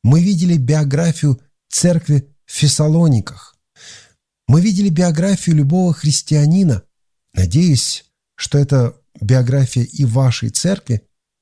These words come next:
и что это ваша биография. На что вы надеетесь в этом мире? Какая ваша надежда?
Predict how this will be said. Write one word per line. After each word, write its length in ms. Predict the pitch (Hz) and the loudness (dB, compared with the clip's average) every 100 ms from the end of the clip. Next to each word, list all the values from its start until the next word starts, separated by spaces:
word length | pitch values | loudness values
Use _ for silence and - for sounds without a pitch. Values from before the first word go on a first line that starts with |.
| _ _ _ _ | _ _ _ _
и 60 | - | -6
что 160 | - 180 | -2 0
это 300 | 175 147 - | 0 -2 -2
ваша 680 | 113 110 156 131 - 71 - _ _ _ _ - | -2 2 2 2 -2 -8 -12 _ _ _ _ -8
биография. 760 | 85 90 82 76 69 - - _ _ _ _ _ _ _ _ _ _ | -4 -2 -2 -6 -8 -14 -20 _ _ _ _ _ _ _ _ _ _
На 100 | - | 0
что 220 | 139 247 233 | 0 0 0
вы 200 | 180 196 | 2 2
надеетесь 760 | 156 117 113 104 90 - - | 2 2 2 0 -2 -6 -8
в 60 | 80 | -8
этом 280 | - 67 64 | -10 -12 -12
мире? 400 | - - - _ _ _ _ _ _ - | -14 -20 -20 _ _ _ _ _ _ -2
Какая 380 | 120 196 220 | 0 2 2
ваша 320 | 165 175 - 151 | 2 2 2 2
надежда? 560 | 139 117 98 78 - | 2 2 -2 -4 -10